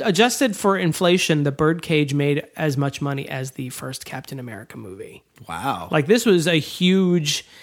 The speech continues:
Speaker 1: hit.
Speaker 2: Didn't realize it was so big.
Speaker 1: Yeah. And, um, so I remember being event, and I remember, oddly enough, the conservative Xanthopoloy family rented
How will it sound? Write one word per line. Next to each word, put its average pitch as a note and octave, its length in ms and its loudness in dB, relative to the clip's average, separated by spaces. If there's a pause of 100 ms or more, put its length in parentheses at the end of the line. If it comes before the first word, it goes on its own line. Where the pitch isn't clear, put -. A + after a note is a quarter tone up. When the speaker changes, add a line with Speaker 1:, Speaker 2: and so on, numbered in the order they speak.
(240)
Speaker 1:
hit. D#3+ 300 2
Speaker 2:
Didn't F#3 180 -2
realize D3+ 420 -2
it A2+ 60 -8
was G#2+ 100 -10
so B2+ 140 -8
big. C3 280 -10
Speaker 1:
Yeah. D3+ 360 4 (160)
And, D#3+ 500 4
um, D3+ 600 2 (920)
so - 180 4
I B3 40 6
remember E4 300 4
being C#4+ 180 4
event, C4+ 260 4
and B3 80 4
I C4 60 6
remember, D#4 560 6
oddly D4 360 2
enough, C4+ 360 2
the G3 300 2
conservative A#3 720 2
Xanthopoloy G#3 1080 0
family F#3+ 840 0 (1000)
rented C#4+ 640 2